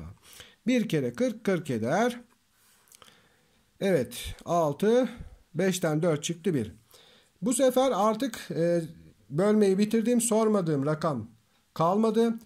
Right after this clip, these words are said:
Cevap altmış bir çıktı ve kalan on altı oldu. Bakın burada da kalan var. Ba-, e, az önceki alıştırmalarda kalan sıfırdı. Kalan olabilir bölme işleminde.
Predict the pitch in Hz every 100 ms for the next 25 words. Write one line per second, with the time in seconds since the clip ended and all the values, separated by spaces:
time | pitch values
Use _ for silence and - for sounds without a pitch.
0 | _ _ 170 220 233 - - 175 196 202
1 | - 233 - 226 - 247 233 220 214 214
2 | 190 202 254 285 247 202 226 185 127 113
3 | 85 85 82 - _ _ _ 214 220 233
4 | 269 226 220 294 208 196 208 175 110 90
5 | - _ _ _ 165 208 165 170 165 214
6 | 226 220 214 202 196 196 190 185 175 196
7 | 220 196 170 240 247 233 226 135 202 254
8 | - - - _ - 202 269 294 226 247
9 | 269 262 269 226 170 156 143 135 - 131
10 | 139 226 269